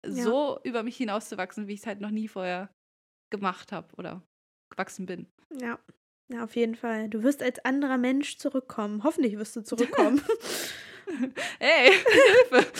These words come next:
Speaker 1: <laughs> Nein, manche bleiben dann vielleicht hängen und sagen, „Oh, Amerika ist ganz toll, ich bleib da.“
Speaker 2: Ach so.
Speaker 1: Oder ich weiß
Speaker 2: Ich dachte,
Speaker 1: es nicht.
Speaker 2: du meinst, ich sterbe oder so.
Speaker 1: Nein, um Gottes
Speaker 2: Ich
Speaker 1: Willen, bitte
Speaker 2: verscholle
Speaker 1: nicht.
Speaker 2: irgendwie.
Speaker 1: Nein, du musst wiederkommen.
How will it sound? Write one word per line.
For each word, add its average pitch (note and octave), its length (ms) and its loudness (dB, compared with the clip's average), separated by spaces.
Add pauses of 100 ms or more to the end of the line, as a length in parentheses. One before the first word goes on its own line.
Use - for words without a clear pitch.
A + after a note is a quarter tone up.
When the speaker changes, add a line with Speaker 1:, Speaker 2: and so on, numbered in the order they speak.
(100)
Speaker 1:
<laughs> - 220 -6
Nein, D#4+ 340 8
manche D4+ 280 4
bleiben C#4+ 300 4
dann E4 180 6
vielleicht D4 300 4
hängen C#4 300 2
und D4 160 0
sagen, C#4+ 300 2
„Oh, A4 280 0
Amerika G4+ 440 -2
ist F#4 120 -8
ganz F4+ 260 -2
toll, F#4+ 240 -6
ich F4+ 100 -4
bleib E4 260 -4
da.“ E4 240 -6
Speaker 2:
Ach - 420 -10
so. - 140 -12
Speaker 1:
Oder A#3+ 120 2
ich C#4+ 100 2
weiß B3 160 4
Speaker 2:
Ich B3+ 40 -2
dachte, B3+ 260 6
Speaker 1:
es G3+ 60 4
nicht. A#3+ 220 4
Speaker 2:
du D4 40 0
meinst, - 200 -8 (400)
ich A#3+ 120 -6
sterbe G#3+ 400 8
oder G3+ 180 6
so. B3+ 120 6 (140)
Speaker 1:
Nein, F#4 600 8
um C4 100 2
Gottes D#4 340 4
Speaker 2:
Ich D4 60 0
Speaker 1:
Willen, D#4+ 420 8
bitte D#4+ 100 2
Speaker 2:
verscholle D4+ 280 8
Speaker 1:
nicht. A3+ 220 6
Speaker 2:
irgendwie. C4 200 6 (460)
Speaker 1:
Nein, F4 640 6 (580)
du A#3+ 80 -6
musst C4 320 -2
wiederkommen. A3+ 580 -2